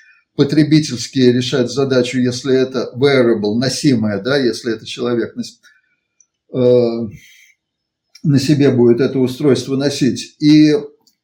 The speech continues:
компания-заказчик, они прекрасно свои молекулы синтезируют, и молекулы эти прекрасно со своей работой справляются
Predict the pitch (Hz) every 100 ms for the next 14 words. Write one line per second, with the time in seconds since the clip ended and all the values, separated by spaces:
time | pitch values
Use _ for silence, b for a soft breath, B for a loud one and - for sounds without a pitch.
0 | _ - 165 156 220 214 196 175 190 185
1 | 240 240 - 165 151 165 214 196 - -
2 | 165 156 196 208 190 160 - - - 160
3 | 170 160 160 170 170 156 135 156 135 151
4 | 143 139 110 104 107 151 147 143 147 156
5 | 202 202 175 160 147 151 - 147 175 175
6 | - 156 - - 160 160 151 151 185 180
7 | 139 - 147 143 156 156 151 - 147 127